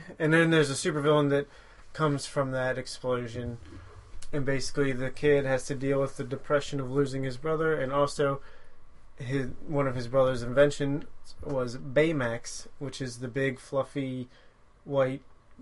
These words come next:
uh, machine that is in all the trailers, who is a first aid companion, but Hero, uh, spices him up into a superhero who can fly and,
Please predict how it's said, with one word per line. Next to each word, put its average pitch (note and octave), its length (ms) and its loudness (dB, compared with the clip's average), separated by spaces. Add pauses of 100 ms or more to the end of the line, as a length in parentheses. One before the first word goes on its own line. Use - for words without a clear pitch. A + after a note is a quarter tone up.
(440)
uh, C3+ 260 4
machine D3+ 520 2
that D3 220 2
is C3 160 -2
in C3+ 180 -2
all C3+ 180 2
the C#3 80 -4
trailers, B2+ 600 0 (960)
who C#3 160 2
is B2+ 120 -2
a C3 80 0
first D3+ 540 6
aid D3 480 2 (720)
companion, B2 680 -2 (880)
but B2+ 180 2
Hero, C3+ 580 6 (380)
uh, A#2+ 480 4 (260)
spices D#3 600 0
him C#3+ 160 0
up C3+ 240 0
into B2 580 -2 (380)
a D3 60 -10
superhero A#2+ 840 -2
who A#2 80 -10
can A2+ 140 -10
fly B2+ 500 0
and, A2+ 280 -6